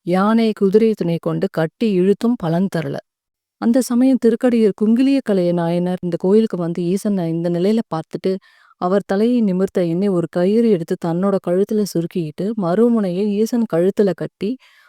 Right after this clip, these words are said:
"ஒன்று உன் தலை நிமிர வேண்டும், இல்லையேல் நான் இங்கேயே உயிர் விடல் வேண்டும்"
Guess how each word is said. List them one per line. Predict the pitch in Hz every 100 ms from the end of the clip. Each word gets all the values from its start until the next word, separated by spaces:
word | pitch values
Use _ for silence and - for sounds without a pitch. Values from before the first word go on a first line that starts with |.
| _ -
"ஒன்று | 202 226 247 269
உன் | 196 214 214
தலை | 208 226
நிமிர | 233 190 180 185
வேண்டும், | 170 160 160
இல்லையேல் | 175 185 220 214 233
நான் | 202 175
இங்கேயே | 175 175 208 214
உயிர் | 226 175 190
விடல் | 185 180 175
வேண்டும்" | 156 156 151